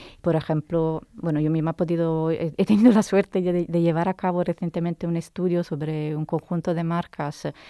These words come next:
pintadas que se encuentran en la cantera del Médul, que es la cantera que, mm, abasteció de material de construcción la antigua ciudad de Tarragona,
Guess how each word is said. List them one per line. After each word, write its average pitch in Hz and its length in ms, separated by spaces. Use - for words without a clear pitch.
pintadas 175 680
que 165 100
se - 100
encuentran 151 380
en 151 80
la 156 80
cantera 156 360
del 147 140
Médul, 160 580
que - 140
es 139 80
la 143 100
cantera 147 420
que, 147 640
mm, 143 300
abasteció 151 500
de 147 80
material 151 380
de 151 80
construcción 151 800
la 147 180
antigua 147 320
ciudad 160 220
de 151 80
Tarragona, 170 600